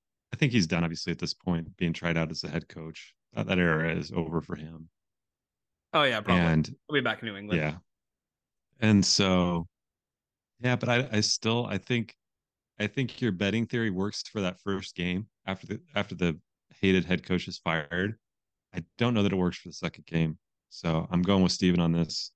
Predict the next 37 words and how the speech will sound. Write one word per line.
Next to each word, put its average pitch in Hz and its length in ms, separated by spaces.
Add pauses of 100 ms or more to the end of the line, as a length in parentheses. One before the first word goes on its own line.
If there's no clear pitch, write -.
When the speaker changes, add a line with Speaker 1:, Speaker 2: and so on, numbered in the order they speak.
Speaker 1:
Jets 85 380
minus 82 460
one 82 160
and 78 100
a 69 80
half. 73 180 (1300)
Speaker 2:
Yeah, 240 120
I'm 254 60
not 262 140
mad 220 180
about 131 220
that. 123 220 (160)
I 135 120
would 165 160
not 151 180
be 147 80
surprised 135 320
if 110 60
they 113 80
get 107 140
skunked, - 640 (120)
but 107 260 (520)
I 123 80
just, 170 200
what 175 100
I 170 80
see 180 160
from 185 160
Zach 139 260
Wilson 131 320
week 120 160
after 107 240
week 101 240
is 104 140
just - 420 (920)
Speaker 1:
Oh, 120 120
yeah. 85 180